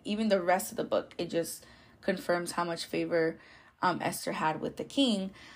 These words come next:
Um, spoiler, spoiler alert, but yeah. Um, but that made me think, I'm like, "Huh, like, are we remembering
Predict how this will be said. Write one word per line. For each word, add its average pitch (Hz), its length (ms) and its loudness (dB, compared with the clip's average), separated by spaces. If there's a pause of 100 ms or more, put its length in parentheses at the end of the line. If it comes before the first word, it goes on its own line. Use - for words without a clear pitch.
(340)
Um, 170 260 2
spoiler, 175 720 2
spoiler 170 560 0
alert, 180 320 -2
but - 140 0
yeah. 160 160 2 (600)
Um, 208 540 6 (320)
but 233 180 6
that 226 180 10
made 277 180 2
me 254 120 4
think, 277 300 4
I'm 214 120 4
like, 214 160 6
"Huh, 208 380 6 (120)
like, 202 300 4 (180)
are 196 160 8
we 214 160 4
remembering 254 960 4